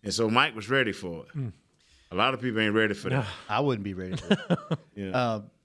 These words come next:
Speaker 3: my, what, my big key to the game is, really it's two things, but they kinda play off each other. One is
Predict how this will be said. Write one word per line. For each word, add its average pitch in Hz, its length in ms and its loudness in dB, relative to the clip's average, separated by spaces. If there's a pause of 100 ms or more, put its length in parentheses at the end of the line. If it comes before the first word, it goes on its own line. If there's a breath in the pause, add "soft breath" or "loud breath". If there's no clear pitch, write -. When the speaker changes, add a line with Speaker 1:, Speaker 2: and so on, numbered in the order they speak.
(440)
Speaker 3:
my, 185 480 4 (480)
what, 165 160 0
my 170 220 4
big 151 260 2
key 156 220 2
to 143 80 2
the 123 100 2
game 120 340 2
is, - 260 -4 (640)
really 135 340 0
it's - 120 -8
two 151 220 0
things, 120 300 0
but 107 120 -6
they 110 100 -4
kinda 123 220 0
play 120 280 0
off 110 200 0
each 107 160 -4
other. 107 320 0 (580 soft breath)
One 165 420 4
is 147 540 2